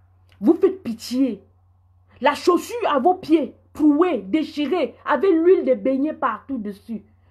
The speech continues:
Vous êtes sur un plateau de télé, en train de dire, « Mon peuple a tort de réclamer. » Mais quand même, je demande, le bourrage de vos cerveaux là était comment ?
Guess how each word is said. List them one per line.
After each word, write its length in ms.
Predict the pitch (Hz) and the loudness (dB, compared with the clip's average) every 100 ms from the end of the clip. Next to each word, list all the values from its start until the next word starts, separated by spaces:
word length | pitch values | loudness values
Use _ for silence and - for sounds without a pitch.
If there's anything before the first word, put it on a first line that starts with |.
| _ | _
Vous 120 | 202 233 | -8 -8
êtes 100 | 233 | -8
sur 220 | 190 226 | -4 -2
un 60 | |
plateau 420 | 220 208 185 - 202 | -2 -4 -6 -6 -8
de 80 | |
télé, 360 | 180 185 175 185 _ _ _ _ _ - | -8 -10 -10 -12 _ _ _ _ _ 0
en 120 | 262 | 0
train 200 | 254 330 | 2 2
de 120 | 277 | 2
dire, « 440 | 202 277 302 302 320 - - | 2 2 4 2 0 -6 -4
Mon 260 | 226 233 | 0 0
peuple 560 | 233 - 415 427 - 349 381 - - | -4 -4 -2 -2 -8 -10 -10 -12 -14
a 120 | - 330 | -10 -10
tort 760 | - 302 294 240 180 165 - _ _ _ - | -8 -4 -4 -4 -10 -16 -20 _ _ _ -16
de 100 | 175 | -12
réclamer. » 540 | 160 151 170 156 156 _ _ _ - | -12 -14 -20 -20 -20 _ _ _ -2
Mais 140 | 190 | -2
quand 160 | 190 175 | -2 -6
même, 240 | 170 156 _ _ _ _ _ | -8 -10 _ _ _ _ _
je 120 | 214 | 0
demande, 340 | 208 214 196 170 165 165 _ _ - - | 2 2 -2 -6 -8 -16 _ _ -20 -4
le 180 | 254 330 | 4 4
bourrage 680 | 277 294 330 370 415 370 339 | 4 0 -2 0 -2 0 0
de 80 | 233 | 0
vos 180 | 220 339 | -4 -4
cerveaux 400 | - 233 202 302 | -4 -4 -2 -4
là 160 | 285 220 | -4 -6
était 260 | 190 240 | -6 -10
comment ? 340 | - 180 190 | -8 -6 -6